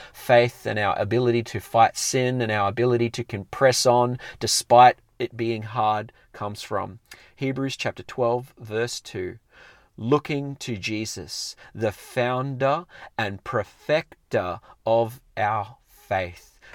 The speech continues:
When you see him through all of it, through and through,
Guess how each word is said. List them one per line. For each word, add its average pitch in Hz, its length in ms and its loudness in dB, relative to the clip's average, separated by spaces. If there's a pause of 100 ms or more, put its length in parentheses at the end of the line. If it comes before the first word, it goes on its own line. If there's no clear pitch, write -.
When 110 200 -4
you 110 80 -4
see 139 340 0
him 135 460 -6 (200)
through 131 640 -4 (260)
all 120 300 4
of 95 160 -6
it, 92 140 -14 (280)
through 135 380 0
and 123 340 -4
through, 101 520 -8